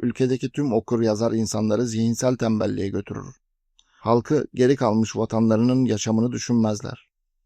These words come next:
İnsanlarının ekonomik, sosyal, zihinsel ve ahlaki kalkınması için çalışmak istemezler.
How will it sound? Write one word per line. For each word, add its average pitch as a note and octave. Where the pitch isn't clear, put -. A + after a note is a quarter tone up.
İnsanlarının B2
ekonomik, B2
sosyal, A#2+
zihinsel A#2
ve A2
ahlaki A2
kalkınması B2
için C3+
çalışmak A2+
istemezler. A2